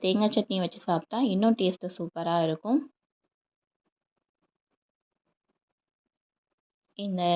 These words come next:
டின்னர் ரெசிபியை நீங்க செஞ்சு பாருங்க. இதை வீக்லி ஒன் டைம் ஆவது செய்வீங்க அடிக்கடி.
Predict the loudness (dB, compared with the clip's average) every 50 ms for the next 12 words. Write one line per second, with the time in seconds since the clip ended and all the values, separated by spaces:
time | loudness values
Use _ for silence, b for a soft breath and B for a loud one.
0 | 4 6 6 6 8 8 8 8 6 4 2 0 -2 0 -2 -2 -2 -2 -2 -2
1 | -2 -2 -2 0 2 2 2 2 2 -2 -2 -2 -2 0 2 4 4 4 4 2
2 | _ -8 -6 -6 -2 0 0 2 2 2 2 4 6 6 6 6 6 4 4 2
3 | 2 2 4 4 6 8 10 10 10 10 8 6 8 8 6 6 6 6 4 4
4 | 4 2 0 -2 -2 0 2 2